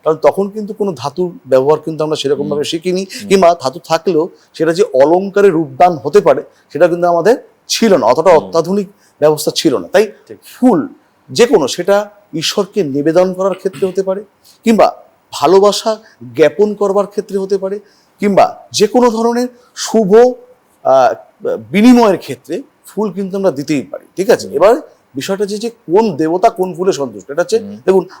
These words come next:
Speaker 1: আমরা কিন্তু পুজোতে সবসময়, মানে, গ্রাম বাংলা বলুন কিংবা শহরে বলুন, একটা রিচুয়ালস মোটামুটি আমরা মানি,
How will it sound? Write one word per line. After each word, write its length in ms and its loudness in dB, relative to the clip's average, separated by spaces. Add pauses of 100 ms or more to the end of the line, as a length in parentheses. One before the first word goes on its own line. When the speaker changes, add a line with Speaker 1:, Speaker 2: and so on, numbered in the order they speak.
Speaker 1:
আমরা 220 2
কিন্তু 300 -6
পুজোতে 380 -4 (440)
সবসময়, 600 -2 (400)
মানে, 160 -2 (300)
গ্রাম 340 2
বাংলা 320 0
বলুন 360 -4
কিংবা 320 -4
শহরে 380 2
বলুন, 260 -10 (320)
একটা 300 2
রিচুয়ালস 600 2
মোটামুটি 360 0
আমরা 180 4
মানি, 300 0